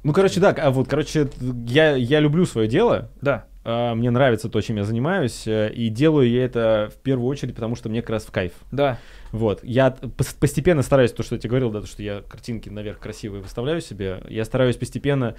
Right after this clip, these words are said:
Speaker 1: отбрасывать, э, вещи, которые мне не интересны, потому что,
Speaker 2: Мгм.
Speaker 1: ну, в целом коммерческая деятельность, коммерческий иллюстратор, там, художник,
Speaker 2: Да.
Speaker 1: ну, связан с тем, что ты идёшь на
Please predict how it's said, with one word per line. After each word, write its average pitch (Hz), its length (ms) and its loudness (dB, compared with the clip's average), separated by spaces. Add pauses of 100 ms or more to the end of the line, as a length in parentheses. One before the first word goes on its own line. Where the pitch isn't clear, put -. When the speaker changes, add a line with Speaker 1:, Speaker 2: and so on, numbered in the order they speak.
(140)
Speaker 1:
отбрасывать, 113 640 2
э, 104 340 -2
вещи, 120 280 0
которые 110 260 -2
мне 107 160 -2
не 110 220 0
интересны, 107 420 -4
потому 92 200 -8
что, 131 100 -4 (140)
Speaker 2:
Мгм. 139 100 -2
Speaker 1:
ну, 131 200 2
в - 80 -14
целом 135 280 4
коммерческая 123 520 0
деятельность, 156 420 0
коммерческий 110 760 -4
иллюстратор, 127 580 0
там, 98 160 -4
художник, 123 480 2
Speaker 2:
Да. 117 180 -4 (280)
Speaker 1:
ну, 208 80 2
связан 165 320 4
с - 40 -4
тем, 165 120 2
что 131 140 -2
ты 123 160 2
идёшь 117 320 4
на 98 420 -4